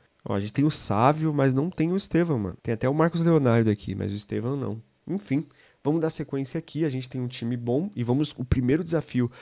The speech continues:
do Rivazildo já é pauleira, tá? Uruguai, e hoje não, mano, hoje é assim, mano. O Rivazildo sempre foi contestado,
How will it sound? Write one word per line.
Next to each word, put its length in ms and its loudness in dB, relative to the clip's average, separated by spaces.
do 120 0
Rivazildo 580 -2
já 180 2
é 60 4
pauleira, 480 0
tá? 320 -4
Uruguai, 600 -2
e 140 4
hoje 220 6
não, 140 0
mano, 380 0
hoje 520 0
é 100 0
assim, 280 4
mano. 220 -4
O 80 8
Rivazildo 640 4
sempre 300 -6
foi 100 -8
contestado, 760 -8